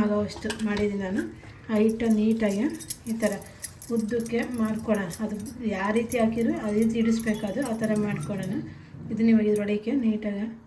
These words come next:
ಮಾಡಿ ಹಾಕೋಣ. ಇದು ಹಾಕ್ಬಿಟ್ಟು ಚಕ್ಲಿ ಒತ್ತೋದು ಏನಿದೆಯೋ ಅದನ್ನು ಕ್ಲೋಸ್ ಮಾಡೋಣ. ಇದಕ್ಕೂ, ಇದಕ್ಕೂ ಸ್ವಲ್ಪ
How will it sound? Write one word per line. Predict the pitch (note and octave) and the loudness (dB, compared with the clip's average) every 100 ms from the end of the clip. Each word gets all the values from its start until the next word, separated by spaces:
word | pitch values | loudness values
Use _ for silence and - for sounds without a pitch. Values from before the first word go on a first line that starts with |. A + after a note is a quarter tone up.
| - | -8
ಮಾಡಿ | G3 F#3+ | -6 -4
ಹಾಕೋಣ. | F#3+ G3 F#3 D4+ - - - - - - - | -6 -6 -4 -6 -6 -16 -20 -20 -18 -12 -4
ಇದು | G3+ | 0
ಹಾಕ್ಬಿಟ್ಟು | G#3 - A3+ A3+ D#4 D#4+ - - - - | 0 0 -2 0 -2 -4 -12 -16 -18 -8
ಚಕ್ಲಿ | A#3+ A3+ A#3 A3+ | -4 -2 2 2
ಒತ್ತೋದು | A3+ G#3 G#3+ | 4 4 4
ಏನಿದೆಯೋ | G#3 G#3 B3 G#3+ | 4 2 0 0
ಅದನ್ನು | G#3+ C#4 - | 0 0 2
ಕ್ಲೋಸ್ | A3+ A3+ G#3+ | 4 4 4
ಮಾಡೋಣ. | F#3+ F3+ E3 - - - - - - - - - - - - - G#3+ - - - - - - - - C4 | 2 -2 -8 -10 -18 -20 -16 -16 -16 -20 -20 -20 -20 -20 -20 -12 -10 -10 -12 -18 -20 -20 -20 -20 -8 -4
ಇದಕ್ಕೂ, | B3 C4+ - - - A#3 | -2 0 -2 -6 -6 -2
ಇದಕ್ಕೂ | A3+ A3+ C4+ | 0 2 2
ಸ್ವಲ್ಪ | B3 G#3 - | 2 2 0